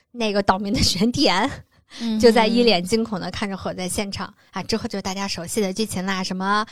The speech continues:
Speaker 1: 现场负责的警察大叔是毛利小五郎的原上司宫长警部，而这个人呢，他是专门负责火灾调查的警察。火这个字在日文里读音和妃子是一样的，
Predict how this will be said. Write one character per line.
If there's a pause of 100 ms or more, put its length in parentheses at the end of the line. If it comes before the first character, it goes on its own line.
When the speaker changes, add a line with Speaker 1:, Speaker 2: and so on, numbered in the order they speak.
(220)
Speaker 1:
现
场
负
责
的
警
察
大
叔
是
毛
利
小
五
郎
的
原
上
司
宫
长
警
部，
而
这
个
人
呢，
他
是
专
门
负
责
火
灾
调
查
的
警
察。 (540)
火 (120)
这
个
字 (160)
在
日
文
里
读
音
和
妃
子
是
一
样
的，